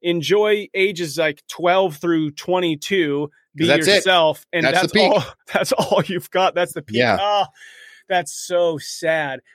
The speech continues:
Speaker 1: but
Speaker 2: Right?
Speaker 1: so true. Yes.
Speaker 2: Yeah. And it doesn't mean you have to wear a suit. It doesn't mean you have to get dressed up. It doesn't mean you have to be formal. It doesn't mean that you have to be wearing really loud stuff or really trendy stuff or really expensive stuff.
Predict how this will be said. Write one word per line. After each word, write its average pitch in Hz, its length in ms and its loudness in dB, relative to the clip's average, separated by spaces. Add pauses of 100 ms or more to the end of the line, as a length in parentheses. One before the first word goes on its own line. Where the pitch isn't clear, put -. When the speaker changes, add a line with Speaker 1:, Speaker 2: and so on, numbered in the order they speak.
Speaker 1:
but 175 180 -4
Speaker 2:
Right? 123 220 4
Speaker 1:
so 185 420 2
true. 165 720 -2 (460)
Yes. 156 600 -2 (140)
Speaker 2:
Yeah. 101 300 0 (120)
And 180 140 0
it 202 100 -4
doesn't 247 340 0
mean 226 200 2
you 185 80 2
have 170 120 -2
to 180 80 -2
wear 165 160 2
a 143 60 2
suit. - 500 -2
It 117 80 -10
doesn't 170 220 0
mean 196 100 -2
you 185 60 0
have 170 80 -2
to 156 80 -14
get 143 160 -2
dressed 131 400 0
up. 156 220 2
It 123 40 -10
doesn't 135 300 -6
mean 143 140 -4
you 131 80 0
have 127 100 -2
to 113 60 -14
be 101 100 -8
formal. 165 640 0 (260)
It 127 60 -2
doesn't 147 220 0
mean 151 160 -2
that 143 60 -4
you 139 100 0
have 139 100 -2
to 135 80 -12
be 127 140 -2
wearing 127 400 0 (240)
really 147 260 2
loud 139 380 2
stuff 143 440 0
or 113 80 -4
really 131 200 0
trendy 143 420 -4
stuff 135 320 -2
or 120 80 -2
really 120 220 0
expensive 123 520 -4
stuff. 127 400 0